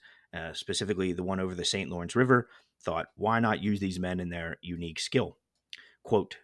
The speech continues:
uh, "Having once hunted, trapped, and farmed throughout the Northeast woodlands, the Mohawks of the," <sighs> here we go, "the Haudenosaunee <laughs> or the Iroquois Confederacy eventually took to the high steel in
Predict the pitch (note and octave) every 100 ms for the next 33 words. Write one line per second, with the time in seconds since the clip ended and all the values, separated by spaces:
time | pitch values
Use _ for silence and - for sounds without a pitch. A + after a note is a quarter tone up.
0 | _ - F2 F2 E2+ - D3 D3+ C3+ C3+
1 | C3 C3 C3 A2+ G#2+ G#2+ - F#2+ - A2+
2 | A2 A2+ A2+ - _ _ _ - G2+ F#2+
3 | - - F#2+ F2+ G#2+ G#2 G#2+ G#2+ - -
4 | _ _ G2+ C#3 F#2+ F2+ F#2+ G#2+ - A2
5 | C3 F#2+ F#2+ - - - - - G2 F#2+
6 | G2 F#2 F#2 F#2 _ - - _ - -
7 | - - F2 E2 E2 A#2 - _ _ _
8 | F#2+ F#2 F2 E2 - C#3 D#3+ E3+ D#3+ D#3+
9 | C3 C3+ C#3 - - - C3 C#3+ G2+ F2
10 | A2 A#2 - - C3+ A#2+ _ _ _ -
11 | - - G#2 G#2+ G#2 A#2+ B2+ A#2 - A2+
12 | G#2+ G2 F#2 A#2 G2+ - G#2 A#2 - C3+
13 | D3 B2 - C3 A#2 G2 G#2 F#2+ - G2+
14 | F#2 F#2+ - - - F#2 F#2+ F#2